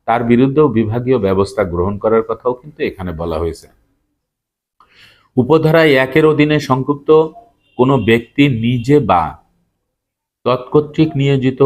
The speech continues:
কোনো ব্যক্তির মাধ্যমে মামলা পরিচালনা করতে পারবেন। একটি সুযোগ দেওয়া হয়েছে। আমরা আগে জানতাম যে যার মামলা তাকেই করতে হয়, তিনি বাদী হয়ে করতে হয়। এইখানে বলা হয়েছে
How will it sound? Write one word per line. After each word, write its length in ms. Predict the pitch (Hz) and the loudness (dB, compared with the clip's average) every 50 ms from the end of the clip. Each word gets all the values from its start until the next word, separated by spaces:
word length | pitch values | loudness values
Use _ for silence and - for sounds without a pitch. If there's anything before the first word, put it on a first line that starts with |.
| 131 - | 0 0
কোনো 200 | - 123 123 131 131 104 | -2 -4 -2 -2 -4 -4
ব্যক্তির 480 | 82 92 107 110 107 - - 139 139 139 | 0 0 0 0 0 -2 -6 -4 -4 -2
মাধ্যমে 480 | 117 113 107 107 104 98 117 123 135 135 - | -2 -2 -2 -2 -2 -4 -6 -6 -4 -6 -4
মামলা 340 | 101 98 101 104 107 120 123 | -2 -2 -2 0 0 -2 -2
পরিচালনা 560 | - - 104 104 101 - 110 113 117 117 123 120 | -2 -2 -2 -2 -2 -2 -4 -4 -4 -4 -6 -8
করতে 280 | - 101 - - - 82 | -6 -8 -8 -6 -8 -10
পারবেন। 280 | - 82 78 82 98 107 | -8 -10 -10 -10 -8 -10
একটি 200 | 117 - - 139 | -10 -10 -8 -10
সুযোগ 360 | 131 - - 117 117 123 135 123 104 | -8 -4 -2 -2 0 0 0 0 0
দেওয়া 240 | 104 95 95 92 95 | 0 0 0 0 0
হয়েছে। 260 | 98 104 104 - - 160 | -2 -4 -4 -6 -6 -4
আমরা 220 | 156 127 104 101 110 104 | -4 -4 -4 -2 -2 -2
আগে 160 | 104 104 107 | 0 0 -2
জানতাম 360 | 107 107 107 110 - - 131 131 123 | -2 -2 -4 -4 -4 -6 -6 -4 -4
যে 80 | 131 113 | -6 -4
যার 220 | 90 95 101 110 117 | -2 -2 -2 -2 -2
মামলা 280 | 120 127 127 127 135 135 | -4 -6 -4 -4 -6 -6
তাকেই 360 | - 101 92 - - 110 107 | -4 -6 -6 -4 -6 -6 -6
করতে 260 | - 101 104 - - 113 | -6 -8 -8 -10 -8 -6
হয়, 160 | 127 135 135 - | -4 -4 -4 -6
তিনি 180 | 110 104 107 107 | -10 -10 -8 -4
বাদী 280 | 95 90 87 85 92 92 | -2 -2 -2 -2 0 0
হয়ে 160 | 98 98 98 | 0 0 0
করতে 220 | 95 87 85 - - | -2 -4 -8 -8 -8
হয়। 120 | 85 85 90 | -8 -6 -6
এইখানে 240 | 87 - 123 135 143 | -8 -8 -10 -10 -8
বলা 240 | 127 110 110 113 110 | -6 -4 -4 -2 -2
হয়েছে 300 | 113 120 135 135 139 160 | 0 -2 -2 -2 -2 -4